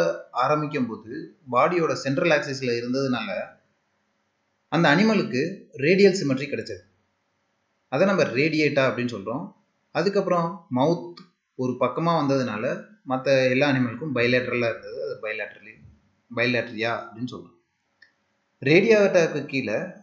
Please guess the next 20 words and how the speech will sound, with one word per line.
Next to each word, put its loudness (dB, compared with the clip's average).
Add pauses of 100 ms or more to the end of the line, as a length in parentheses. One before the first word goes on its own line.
(340)
nidaria 2
வச்சிருக்கோம். -4 (1300)
இந்த 6
நிடேரியாவுக்கு 4 (140)
உள்ள 0 (680)
இருந்த 2
சில 0
animals 0 (220)
நிடேரியால 2
இருந்து 0
ரொம்ப 0
வித்தியாசப்பட்டதுனால -4 (800)
அந்த 4
animals 2
எல்லாம் 0
எடுத்து -4
புது -2
ஃபைலமா 0
create 0
பண்ணி -6